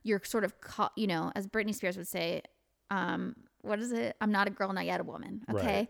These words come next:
Speaker 2: right.
Speaker 1: So tha-, I, that's what I want for them. I want
Speaker 2: Yeah.
Speaker 1: them to have that time in life where they can figure out who they are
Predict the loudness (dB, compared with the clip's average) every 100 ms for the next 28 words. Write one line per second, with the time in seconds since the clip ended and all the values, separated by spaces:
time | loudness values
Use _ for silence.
0 | -4 -2 0 -2 -6 0 6 8 8 8
1 | 4 4 4 6 6 4 6 6 6 4
2 | -2 -8 -8 0 4 6 6 8 6 6
3 | 4 2 0 4 4 4 0 0 0 0
4 | 0 2 2 2 0 0 -2 0 0 0
5 | 0 2 4 4 0 -8 -14 -20 -20 _
6 | _ 4 6 8 8 6 6 4 0